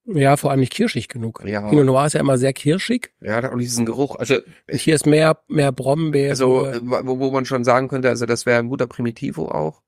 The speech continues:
Speaker 1: Hm?
Speaker 2: äh, würde ich als Zinfandel schätzen.
Speaker 1: Das ist ein, ja, dann dafür ist er ein bisschen, dafür ist er ein bisschen zu säurebetont.
Speaker 2: Ja?
Speaker 1: Ja, Primitivo hat weniger Säure.
Speaker 2: Okay.
Speaker 1: Äh, wir haben einen hundertprozentigen Petit Syrah.
Speaker 2: Ach, Petit Syrah.
Speaker 1: Ja.
Speaker 2: Ach, guck.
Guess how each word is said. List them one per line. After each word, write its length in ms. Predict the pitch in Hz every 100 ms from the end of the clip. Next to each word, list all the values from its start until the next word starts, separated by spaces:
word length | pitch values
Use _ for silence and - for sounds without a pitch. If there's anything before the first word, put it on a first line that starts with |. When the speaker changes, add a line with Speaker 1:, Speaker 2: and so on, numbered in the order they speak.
| -
Speaker 1:
Hm? 280 | 151 170 220
Speaker 2:
äh, 160 | 120 117
würde 100 | 120
ich 80 |
als 100 | - -
Zinfandel 520 | 107 - 87 87 85
schätzen. 420 | - 82 - - _ _
Speaker 1:
Das 100 | -
ist 60 | -
ein, 300 | 135 131 -
ja, 220 | - 139
dann 160 | 139 127
dafür 260 | 139 - 147
ist 100 | 143
er 60 |
ein 40 | 139
bisschen, 220 | 135 135 _ -
dafür 240 | 139 -
ist 80 | 135
er 60 | 127
ein 60 |
bisschen 320 | 135 - 143 127
zu 440 | - - 135 139
säurebetont. 760 | 127 120 113 107 - 110 110 - -
Speaker 2:
Ja? 220 | 131 185 _ _ -
Speaker 1:
Ja, 140 | 117
Primitivo 440 | - 123 117 131 120
hat 80 |
weniger 280 | 117 113 110
Säure. 320 | 107 107 107 - _ -
Speaker 2:
Okay. 280 | 95 - - - - - _ -
Speaker 1:
Äh, 480 | 131 127 127 127 127
wir 140 | 123
haben 200 | 135 -
einen 120 | 127
hundertprozentigen 720 | 156 196 - 156 165 156 156 139
Petit 260 | - 175
Syrah. 340 | - 160 - - _ _ _ _ -
Speaker 2:
Ach, 140 | 185
Petit 300 | - - 339
Syrah. 280 | - 269 269
Speaker 1:
Ja. 200 | 214 240
Speaker 2:
Ach, 20 | 214
guck. 240 | -